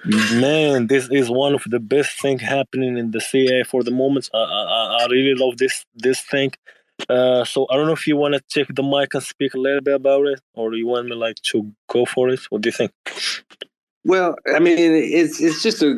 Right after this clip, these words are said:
Speaker 2: a cool little way to kinda, I don't know, keep an eye out for, like, cool looking apes or, like, apes that have that right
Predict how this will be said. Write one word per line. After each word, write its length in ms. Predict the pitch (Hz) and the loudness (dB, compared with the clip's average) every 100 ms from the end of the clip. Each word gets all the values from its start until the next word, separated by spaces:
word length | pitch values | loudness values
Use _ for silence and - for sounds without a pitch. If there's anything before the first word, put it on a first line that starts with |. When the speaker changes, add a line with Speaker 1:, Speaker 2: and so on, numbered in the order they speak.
| 131 | 0
Speaker 2:
a 100 | 127 | -4
cool 240 | - 156 | 0 2
little 240 | 143 131 120 | 4 4 4
way 160 | 131 | 4
to 80 | 127 | 2
kinda, 720 | 113 123 123 117 113 107 104 - - _ _ _ - 185 | 0 0 2 2 2 0 -4 -8 -20 _ _ _ -6 0
I 80 | |
don't 100 | 180 | 2
know, 220 | 127 123 120 | 2 0 0
keep 240 | - 151 | -2 0
an 100 | 131 | 0
eye 160 | 123 127 | 0 0
out 220 | 123 - | 0 0
for, 120 | 123 | 0
like, 480 | 113 110 101 92 - _ _ - | 2 2 0 -4 -10 _ _ -4
cool 360 | 151 131 135 | 0 2 4
looking 300 | 127 123 107 | 4 2 0
apes 460 | 104 123 113 - - | 0 0 0 -4 -4
or, 100 | 104 | -2
like, 240 | 101 92 | -2 -4
apes 280 | - 120 - | -4 -4 -2
that 140 | 117 | -4
have 180 | - 113 | -2 -2
that 200 | 117 104 | -2 -2
right 340 | 123 120 107 | -2 0 0